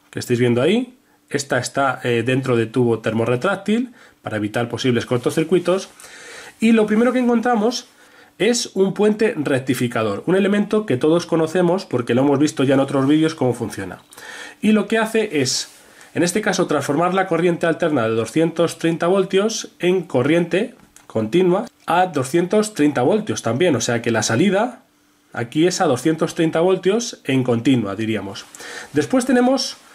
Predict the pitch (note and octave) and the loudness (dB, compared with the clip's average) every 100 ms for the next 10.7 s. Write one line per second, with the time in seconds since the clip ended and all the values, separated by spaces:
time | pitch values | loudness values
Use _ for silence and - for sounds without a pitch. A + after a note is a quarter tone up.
0 | - - F3 G3 A3 G#3+ A3 A3 A#3 A#3+ | -20 -8 0 2 2 2 0 -2 -2 -4
1 | - _ _ D3 C#3+ B2+ C3 C3 B2+ B2 | -12 _ _ -4 -4 0 2 4 2 0
2 | A2 - B2+ G#2 A2+ - - F#3 A#3+ G3+ | -2 0 0 -2 -8 -16 -6 -2 2 2
3 | - A3 A3 A3+ A#3 - C3+ C#3 E3+ F3+ | 2 0 2 -2 -2 -2 0 0 0 -4
4 | D3+ C#3 B2+ B2 B2 B2 A#2 - A#2+ C3 | -2 -2 0 0 2 0 0 0 2 2
5 | E3+ G#3+ G#3 G#3+ G#3 F#3+ F#3+ - F3 F3+ | 2 2 2 2 2 0 0 -4 -6 -2
6 | G3 F3 F3 F3 F#3 F3+ B2+ D3 D3 C#3 | -2 0 0 2 2 0 0 0 -2 -4
7 | D#3+ B2+ C3+ A#2+ B2+ C3 D3 C#3 C3 A#2+ | -4 -2 -2 0 2 4 2 2 0 0
8 | A#2+ A#2+ A#2+ A#2 D3+ F#3 G3+ G#3+ - - | 0 0 0 2 2 4 2 0 -2 -10
9 | - - - - - F#3+ G3 F#3+ A#3 A#3+ | -20 -20 -20 -20 -4 0 0 0 0 0
10 | A#3 A#3+ A3+ F3+ - - | 0 0 0 0 0 -6